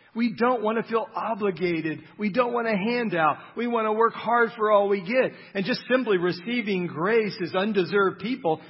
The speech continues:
kind of goes counter to our work ethic. A third reason is other Christians. We see some Christians taking advantage of grace.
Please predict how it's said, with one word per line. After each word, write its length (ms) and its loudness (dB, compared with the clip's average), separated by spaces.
kind 200 -2
of 80 -2
goes 200 -2
counter 420 -2
to 160 -2
our 100 0
work 280 -4
ethic. 440 -14
A 80 -8
third 420 -4
reason 480 -4
is 300 -6
other 240 -2
Christians. 960 -14
We 120 -2
see 220 -4
some 260 -2
Christians 520 -4
taking 300 -4
advantage 760 -6
of 120 -10
grace. 500 -12